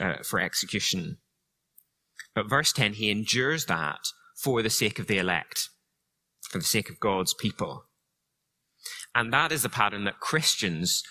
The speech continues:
follow, all Christians. Verse eleven, "Here is a trustworthy saying, if we died with him, we will also live with him. If we endure, we will also reign with him.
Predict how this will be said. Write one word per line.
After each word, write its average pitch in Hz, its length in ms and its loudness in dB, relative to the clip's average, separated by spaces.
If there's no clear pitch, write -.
follow, 90 640 0
all 123 240 2
Christians. 90 500 0
Verse 110 240 2
eleven, 90 560 0
"Here 151 260 2
is 170 120 2
a 151 60 2
trustworthy 101 600 0
saying, 78 600 -2
if - 140 -4
we 113 100 4
died 139 360 2
with 156 160 -4
him, 90 240 0
we 92 100 0
will 95 140 2
also 123 420 0
live 101 240 2
with 104 160 -4
him. 85 340 -2
If - 180 -4
we 131 140 2
endure, 113 440 2
we 101 140 0
will 95 120 0
also 117 400 0
reign 95 300 0
with 101 180 -4
him. 87 300 -2